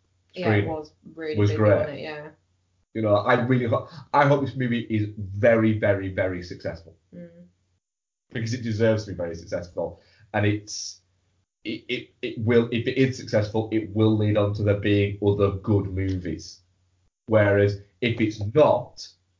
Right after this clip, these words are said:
Speaker 2: it will mean other good movies won't get made.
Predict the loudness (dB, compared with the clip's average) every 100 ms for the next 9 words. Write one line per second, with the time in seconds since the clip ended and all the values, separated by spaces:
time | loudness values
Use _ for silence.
0 | _ _ _ -4 -2 0 2 4 2 0
1 | -2 -2 -2 0 0 -2 -2 -4 -4 -4
2 | -2 0 0 -2 -4 -4 -2 -2 -2 -6